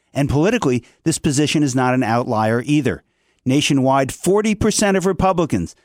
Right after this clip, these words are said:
say that same-sex marriage should be legal, an increase from thirty-three percent last May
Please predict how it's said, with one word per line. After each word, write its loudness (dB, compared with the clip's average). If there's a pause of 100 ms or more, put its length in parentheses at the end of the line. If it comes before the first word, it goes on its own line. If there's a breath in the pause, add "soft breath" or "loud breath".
say -2
that -2
same-sex 0
marriage 0
should -2
be 2
legal, 0 (260)
an -2
increase 0
from -2
thirty-three 0
percent -2
last -2
May 0